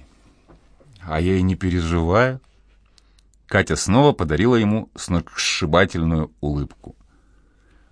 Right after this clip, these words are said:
Максим очень нравился ей. Достаточно сказать, что внешне адвокат походил на Лёшу Шаповалова. «Это твоя машина стоит во дворе?» Красавица Mitsubishi Colt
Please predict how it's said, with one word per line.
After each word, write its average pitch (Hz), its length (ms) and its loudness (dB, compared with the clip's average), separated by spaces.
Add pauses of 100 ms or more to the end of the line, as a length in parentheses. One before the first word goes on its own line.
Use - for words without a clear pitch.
(140)
Максим 165 320 0
очень 135 240 4
нравился 113 640 4
ей. 64 320 -10 (840)
Достаточно 143 600 2
сказать, 123 400 4
что - 240 -2
внешне 127 580 2 (220)
адвокат 85 580 0 (100)
походил 90 460 2
на 90 140 4
Лёшу 95 300 0
Шаповалова. 85 840 0 (1700)
«Это 98 160 0
твоя 151 320 4
машина 123 440 4
стоит 80 360 0
во 76 80 -4
дворе?» 73 400 -4 (1700)
Красавица 92 680 2
Mitsubishi 98 680 -2
Colt 135 340 0